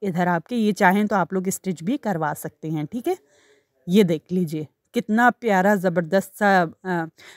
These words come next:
ब्लिंगी ब्लिंगी सा इसका दुपट्टा आप लोग देख रहे हैं, नेट पर है, फुल एम्ब्रॉयडर्ड।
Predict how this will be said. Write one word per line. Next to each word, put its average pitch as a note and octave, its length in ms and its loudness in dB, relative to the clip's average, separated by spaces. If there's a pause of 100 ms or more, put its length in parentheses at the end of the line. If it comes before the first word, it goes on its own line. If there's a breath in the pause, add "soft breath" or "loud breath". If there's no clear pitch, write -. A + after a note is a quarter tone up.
(120 loud breath)
ब्लिंगी G#3 340 4
ब्लिंगी F#3+ 400 2
सा G#3 140 0
इसका G3 240 -2
दुपट्टा F3+ 420 -4
आप F3+ 200 0
लोग F3 160 -4
देख D#3+ 260 -6
रहे F#3+ 140 0
हैं, A3+ 140 2
नेट E3+ 300 0
पर D#3+ 200 -8
है, F3 80 0
फुल A3 360 -2
एम्ब्रॉयडर्ड। D#3 520 -4